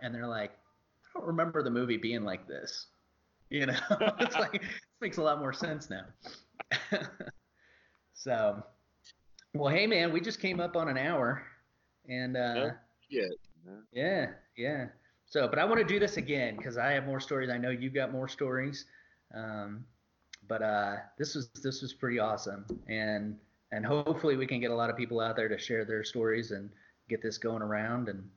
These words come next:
Speaker 1: and keep doing this 'cause this, I, I enjoyed myself. I had a lot of fun. It's certainly keeping my mind off shit right now, so
Speaker 2: Oh,
Speaker 1: that's
Speaker 2: yeah, me
Speaker 1: helpful.
Speaker 2: too.
Speaker 1: Yeah, for real. And hopefully a lot of people can listen to this and relate and, and, uh, maybe they'll have their own s-, stories to share. So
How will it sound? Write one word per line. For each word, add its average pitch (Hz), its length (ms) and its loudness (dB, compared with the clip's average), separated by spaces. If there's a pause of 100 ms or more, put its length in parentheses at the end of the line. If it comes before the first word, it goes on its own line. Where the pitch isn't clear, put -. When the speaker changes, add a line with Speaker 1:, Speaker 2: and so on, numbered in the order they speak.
(400)
Speaker 1:
and 95 160 -16
keep - 180 -8
doing 107 240 -2
this 98 260 -8
'cause 92 200 -10
this, - 260 -8
I, 139 140 6
I 147 220 4
enjoyed 107 300 2
myself. 110 360 -2
I - 20 4
had 131 100 4
a 110 60 2
lot 104 120 4
of - 100 -2
fun. 117 140 0
It's 117 120 -4
certainly 139 300 0
keeping 131 280 -2
my 110 140 0
mind 117 280 0
off 98 140 0
shit 98 260 -4
right 101 200 -6
now, 101 320 -8
so 98 400 -2 (360)
Speaker 2:
Oh, 170 60 0
Speaker 1:
that's 165 180 2
Speaker 2:
yeah, 156 120 2
me 143 100 -6
Speaker 1:
helpful. 165 200 -2
Speaker 2:
too. 147 60 -6 (960)
Speaker 1:
Yeah, 107 300 -4 (260)
for 110 120 -8
real. 113 280 4
And 104 80 2
hopefully 156 400 4
a 120 40 4
lot 123 140 4
of 123 80 0
people 120 180 -4
can 107 160 -4
listen 117 220 2
to 113 60 -2
this 113 240 0
and 101 100 -6
relate 110 400 0
and, 101 180 -6 (380)
and, 107 220 -6
uh, 101 200 -2
maybe 107 200 -4
they'll 104 120 -2
have 104 140 -4
their 107 120 -4
own 107 100 -4
s-, - 240 -10 (100)
stories 98 440 -6
to - 100 -14
share. 101 320 -10 (200)
So 107 320 -12